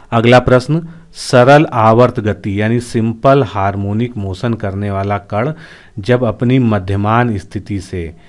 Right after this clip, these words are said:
गुजरता है तो क्या होता है? उन सारी घटनाओं को देखते हैं। उस पर कोई बल कार्य करता है,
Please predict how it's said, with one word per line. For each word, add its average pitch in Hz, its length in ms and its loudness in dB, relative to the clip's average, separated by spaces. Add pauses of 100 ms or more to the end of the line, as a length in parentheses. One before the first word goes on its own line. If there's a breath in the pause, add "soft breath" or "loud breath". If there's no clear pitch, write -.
(420 soft breath)
गुजरता 110 640 -2
है 127 220 0
तो 92 500 -8 (140)
क्या 110 160 0
होता 110 380 0
है? 131 280 -4 (440 loud breath)
उन 110 180 -8
सारी 104 300 -2
घटनाओं 101 400 -4
को 104 120 -4
देखते 101 320 -6
हैं। 151 240 -4 (280 loud breath)
उस 120 200 -6
पर 143 240 -2
कोई 120 400 -2
बल 113 340 0
कार्य 107 380 0
करता 92 440 -8
है, 85 300 -8